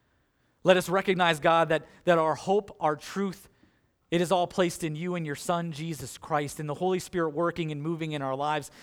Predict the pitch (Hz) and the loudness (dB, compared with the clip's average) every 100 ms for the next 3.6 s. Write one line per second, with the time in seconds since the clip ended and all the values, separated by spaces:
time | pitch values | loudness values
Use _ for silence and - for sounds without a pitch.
0 | - - 160 165 165 160 175 175 151 151 | -12 -6 0 0 0 0 -2 -2 -4 -4
1 | 135 123 127 123 113 _ _ _ _ _ | -4 -2 0 -2 -6 _ _ _ _ _
2 | _ _ _ _ _ 151 139 175 170 143 | _ _ _ _ _ -6 -4 -4 -2 -2
3 | 135 135 117 - 101 | -4 -8 -14 -12 -14